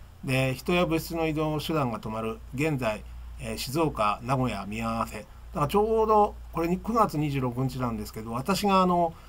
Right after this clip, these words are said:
えー、美濃に行くときに、えー、東名高速道路、新東名がほとんど浜松まで、えーと、えー、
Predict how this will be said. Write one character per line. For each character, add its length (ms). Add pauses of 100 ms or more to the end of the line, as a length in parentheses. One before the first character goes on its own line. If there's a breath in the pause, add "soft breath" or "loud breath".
(340 loud breath)
え 360
ー、 80
美 100
濃 140
に 240
行 80
く 100
と 160
き 160
に、 340 (1120)
え 420 (1400)
ー、 60
東 140
名 140
高 160
速 220
道 760
路、 120
新 200
東 240
名 200
が 100
ほ 140
と 160
ん 60
ど 280 (200 loud breath)
浜 300
松 260
ま 120
で、 220 (400)
え 80
ー 60
と、 140 (520)
え 540 (220)
ー、 40